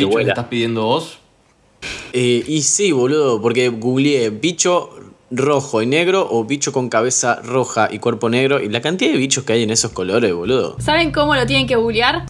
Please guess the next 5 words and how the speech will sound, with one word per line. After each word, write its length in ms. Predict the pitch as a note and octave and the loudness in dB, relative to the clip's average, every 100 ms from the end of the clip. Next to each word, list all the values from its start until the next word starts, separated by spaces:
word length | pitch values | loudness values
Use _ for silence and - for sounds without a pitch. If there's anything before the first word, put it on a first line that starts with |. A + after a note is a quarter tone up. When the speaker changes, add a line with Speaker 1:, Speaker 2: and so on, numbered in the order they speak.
| - | -10
Speaker 1:
¿Cómo? 460 | - C#3 G#2 G2+ - - _ - | -2 -2 -2 -6 -10 -20 _ 0
Speaker 2:
¿Cómo? 300 | A#2 G#2 G2 - - - _ _ _ _ - | 2 2 -4 -18 -20 -20 _ _ _ _ 0
Speaker 3:
Insecto 600 | C4+ C#4+ F4+ F4+ - D4+ | 2 4 4 2 2 0
del 140 | C4+ | 2
amor. 380 | A#3+ A#3+ A#3 A3 | 2 0 -2 -2